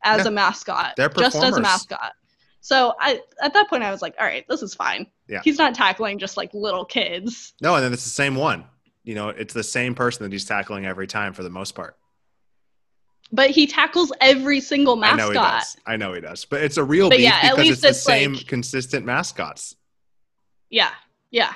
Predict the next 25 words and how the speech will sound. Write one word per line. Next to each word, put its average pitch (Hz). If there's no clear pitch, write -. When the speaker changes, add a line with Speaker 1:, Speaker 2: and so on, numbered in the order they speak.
Speaker 1:
At 262
least 285
they, 240
like, 220
know 190
him 185
by 165
this 175
point. -
Speaker 2:
Yeah. -
Yeah. 95
Speaker 1:
Um, 233
a 247
way 320
less 254
fun 202
beef. 208
We 277
already 254
talked 190
about 196
this. 190
Giannis 262
and 202
Harden. 185